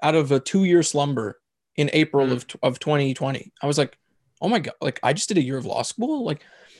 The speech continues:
Speaker 1: and because it's law school, it's not, we're not partying as much. We're not hanging out as much. We're all,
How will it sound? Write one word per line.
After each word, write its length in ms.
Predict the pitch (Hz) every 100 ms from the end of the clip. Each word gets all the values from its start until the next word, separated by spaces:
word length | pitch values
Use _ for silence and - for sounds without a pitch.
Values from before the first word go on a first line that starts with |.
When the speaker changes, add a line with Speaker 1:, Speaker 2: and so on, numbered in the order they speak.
| _
Speaker 1:
and 140 | 190 185
because 300 | 180 208 202
it's 100 | 170
law 160 | 165
school, 420 | 180 - 170 135
it's 200 | 92 143
not, 240 | 156 156 170
we're 80 | 165
not 180 | 180
partying 460 | - 151 151 147 143
as 240 | 139 143 143
much. 340 | 151 175 - _ _
We're 120 | 151 151
not 120 | 147
hanging 360 | - 151 147
out 260 | 139 147 143 -
as 240 | 143 147
much. 320 | 151 160 160
We're 160 | 139 131
all, 320 | 143 147 -